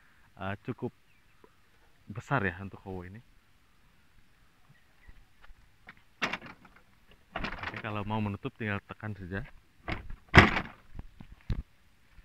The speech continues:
Dan ini modelnya, ini Howo tiga tujuh satu. Ah, dan tiga tujuh satu ini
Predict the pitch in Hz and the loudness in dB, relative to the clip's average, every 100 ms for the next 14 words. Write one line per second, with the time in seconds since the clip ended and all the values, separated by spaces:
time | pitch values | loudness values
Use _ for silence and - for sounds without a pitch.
0 | - - - - - - - - - - | -20 -20 -20 -20 4 6 6 2 -14 -20
1 | - - - - - - - - - - | -20 -16 -16 -16 -20 -20 -20 -20 -20 -20
2 | - 127 143 160 147 - 127 156 170 - | -10 0 2 2 -6 -6 0 2 2 0
3 | 120 117 110 127 - 107 117 - 104 110 | 2 4 2 0 -6 -6 -6 -4 -2 -2
4 | 165 - - - - - - 107 113 101 | -6 -16 -20 -20 -20 -20 -12 -8 -8 -6
5 | 104 - 101 87 - - - 104 107 113 | -8 -6 -10 -10 -16 -14 -4 -2 -2 -4
6 | 110 110 117 - - 110 107 117 127 143 | -6 -4 -4 -4 -10 -10 -8 -6 -4 -2